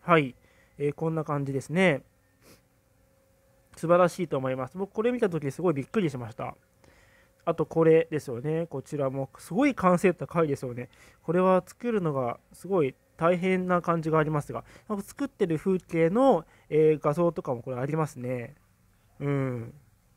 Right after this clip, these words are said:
いやー、素敵な、あの、羽生選手、思わぬところで登場という、えー、そういったね、お便りいただきました。はい。皆さんもぜひね、あ、これですね。こんな感じで。うん。はい。皆さんもぜひね、えー、見てみてはいかがでしょうか。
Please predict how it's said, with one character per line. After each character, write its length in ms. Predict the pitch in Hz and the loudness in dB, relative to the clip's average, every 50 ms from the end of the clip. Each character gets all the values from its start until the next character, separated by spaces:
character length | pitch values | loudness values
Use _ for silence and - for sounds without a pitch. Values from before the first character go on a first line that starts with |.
| _ _ _ _ _ _ - | _ _ _ _ _ _ 0
い 60 | 156 | 4
や 240 | 165 170 170 170 170 | 6 6 6 6 4
ー、 40 | 160 | 2
素 80 | - | -2
敵 220 | - 185 170 - 180 | -4 -6 -4 -2 0
な、 260 | 175 170 165 156 - _ | 2 2 2 2 -2 _
あ 100 | - 151 | -6 -6
の、 140 | 151 156 156 | -4 -4 -6
羽 180 | - - 165 180 190 | -4 -4 -2 0 0
生 60 | 185 | 0
選 180 | 170 - 180 165 | 0 -2 -4 -4
手、 120 | - - | -4 -4
思 180 | 135 139 170 208 | -2 0 2 2
わ 80 | 233 | 2
ぬ 80 | 226 208 | 2 0
と 100 | 202 196 | -2 -2
こ 100 | - 208 | 0 0
ろ 100 | 202 196 | 2 2
で 100 | 214 240 | 0 0
登 240 | - 160 147 147 135 | 0 2 2 2 2
場 120 | 143 135 | 0 -2
と 140 | - - 135 - _ - | -6 -8 -18 -20 _ -6
い 80 | 143 139 | -4 -2
う、 280 | 139 139 139 139 - - _ _ _ _ _ _ _ _ _ | -2 0 -2 -4 -6 -10 _ _ _ _ _ _ _ _ _
え 480 | - 139 143 143 135 135 131 127 127 131 | -2 0 2 2 2 0 -2 -4 -6 -6
ー、 40 | - | -4
そ 80 | - 165 | -4 -4
う 40 | 160 | -4
い 20 | |
っ 40 | 156 | -2
た 160 | - 165 156 | -2 -2 0
ね、 180 | 196 240 240 - _ _ - | 0 0 0 -2 _ _ -6
お 100 | 147 143 | -4 -2
便 260 | - 160 151 143 131 | 0 2 2 2 2
り 160 | 120 127 131 | 0 -4 -4
い 40 | 131 | -2
た 80 | - 156 | 0 0
だ 80 | 151 | 0
き 60 | 139 | 0
ま 120 | 147 147 135 | -2 -6 -6
し 80 | - | -6
た。 380 | - 127 120 120 120 113 117 - _ _ _ _ _ _ _ _ _ | -6 -4 -4 -2 -4 -4 -6 -8 _ _ _ _ _ _ _ _ _
は 140 | - - 160 | -2 0 0
い。 120 | 147 131 - - - - _ - | 0 0 -4 -14 -20 -20 _ -6
皆 120 | 160 165 147 | -4 -4 -2
さ 140 | - 147 135 | 0 -2 -2
ん 80 | 139 | 0
も 320 | 156 180 208 220 220 214 175 | 0 2 4 4 4 4 4
ぜ 100 | 165 139 | 2 0
ひ 100 | 123 123 | 0 0
ね、 200 | 165 214 214 - | -2 -2 -2 -2
あ、 140 | 170 160 - - - - - | -4 -4 -4 -6 -18 -20 -12
こ 140 | - - 208 | -6 -4 -2
れ 120 | 247 254 | -2 -2
で 100 | 254 262 | -4 -6
す 140 | - - 131 | -8 -10 -12
ね。 260 | 120 117 107 107 131 139 - _ _ _ | -12 -12 -12 -12 -14 -16 -20 _ _ _
こ 100 | - 143 | -10 -8
ん 100 | 143 143 | -6 -6
な 100 | 135 135 | -6 -8
感 220 | - 131 120 117 110 | -8 -8 -8 -10 -10
じ 100 | - 117 | -12 -14
で。 200 | - 117 - - _ _ _ - | -16 -16 -16 -18 _ _ _ -14
う 40 | 131 | -12
ん。 240 | 123 113 107 - - - _ _ _ _ - | -12 -12 -12 -14 -18 -20 _ _ _ _ -6
は 100 | - 143 | -4 -4
い。 60 | 139 - | -2 -2
皆 120 | 170 196 | -2 -2
さ 120 | 185 190 | 0 0
ん 60 | 165 147 | 0 0
も 100 | 139 147 | 2 2
ぜ 100 | 233 233 | 2 2
ひ 120 | 208 165 | 0 0
ね、 160 | 147 147 143 _ _ - - _ | -4 -4 -6 _ _ -20 -16 _
え 200 | - 143 147 143 | -4 -2 0 0
ー、 60 | 143 151 | 0 -2
見 100 | 170 165 | -4 -4
て 120 | - 156 | -2 -4
み 120 | 143 139 | -4 -2
て 120 | 139 - 170 | 0 0 2
は 140 | 196 220 202 | 4 4 4
い 60 | 190 | 2
か 80 | 175 | 2
が 120 | 143 131 120 | 0 -2 -2
で 180 | 113 107 104 | -4 -8 -10
し 140 | 104 - - | -8 -2 0
ょ 80 | 165 202 | 2 4
う 40 | - | 6
か。 200 | - - - | 6 4 4